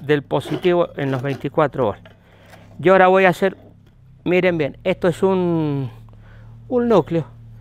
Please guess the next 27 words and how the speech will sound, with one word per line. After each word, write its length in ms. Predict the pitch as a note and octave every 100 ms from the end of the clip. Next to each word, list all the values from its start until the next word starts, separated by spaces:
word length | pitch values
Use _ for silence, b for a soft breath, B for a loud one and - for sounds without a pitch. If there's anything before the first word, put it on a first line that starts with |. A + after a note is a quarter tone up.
| b b
Puede 160 | - G3+
tener 280 | G3 G3 F#3+
cualquier 360 | G3 F#3+ G#3
forma 340 | F#3+ F3+ D#3 D#3
el 80 | D#3
núcleo. 300 | C#3+ D#3 C#3 - - - - - - B B B B - -
Le 80 |
voy 140 | D#3 F3+
a 60 |
hacer 280 | E3+ G3 F#3
una 280 | - F#3 F3+
bobina 440 | D#3+ D#3+ F3+ F3+ D#3+
sobre 300 | F3 E3 D#3+
el 80 |
núcleo. 300 | D3 A#2 - - - - - - - - B B B B B
¿Por 160 | F#3+ F3+
qué? 160 | E3
Porque 320 | - C3+ -
lo 120 | E3 D#3+
que 140 | F3
quiero 220 | G#3 G3
hacer 240 | F3 G3+ G3
es 180 | E3+
una 200 | G3 G3+
impedancia 680 | G3 F3+ G3 E3+ C3+ - D#3 - - - - - b b b b - - - F3+ - - - - - -
para 260 | - D#3 D#3
que 320 | - F3 -